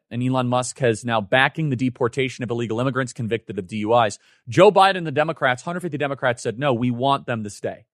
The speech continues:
Joe Biden says it's not a big deal. He says D U Is should not be deported. Well, Chuck U. Schumer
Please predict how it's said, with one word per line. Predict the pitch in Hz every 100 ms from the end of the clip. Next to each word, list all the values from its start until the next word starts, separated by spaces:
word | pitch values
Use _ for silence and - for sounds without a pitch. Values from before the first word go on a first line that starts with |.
| _ _ _ _ _ _
Joe | - 165
Biden | 175 180 170 143
says | 139
it's | 139
not | 143
a |
big | 139
deal. | 156 143 _ _
He | 147
says | 160 120
D | 151
U | 175 175 156
Is | 156 147 -
should | - 156 147 139
not | 135 131 131 107
be | 123 117 110 110
deported. | 110 - 110 92 87 _ _ _ _ _ _ -
Well, | 156
Chuck | - 202 202
U. | 185
Schumer | - 196 170